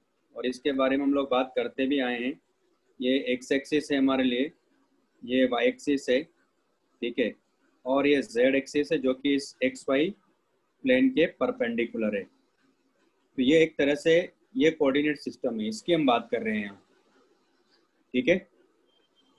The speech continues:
तो यहाँ frame of reference को हमने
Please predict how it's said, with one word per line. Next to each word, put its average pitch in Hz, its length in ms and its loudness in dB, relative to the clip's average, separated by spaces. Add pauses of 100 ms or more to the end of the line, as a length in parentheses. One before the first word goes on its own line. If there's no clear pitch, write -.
(1700)
तो 170 60 4
यहाँ 185 320 4
frame 175 220 2
of 180 200 0
reference 170 500 -2
को 170 180 2
हमने 165 280 -2